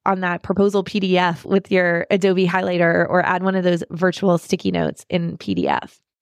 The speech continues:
I know you can do this and we'll come up with at least a few ideas.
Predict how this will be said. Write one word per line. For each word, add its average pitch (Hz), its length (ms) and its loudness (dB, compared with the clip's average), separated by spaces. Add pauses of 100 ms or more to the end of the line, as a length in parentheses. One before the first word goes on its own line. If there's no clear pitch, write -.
(280)
I 202 80 2
know 214 100 2
you 233 180 0
can 214 340 0
do 240 160 0
this 294 340 -2 (340)
and 208 100 2
we'll 220 140 2
come 208 440 -2
up 185 200 0
with 185 180 2
at 180 200 0
least 180 300 -2
a 185 40 -4
few 175 320 0
ideas. - 540 -2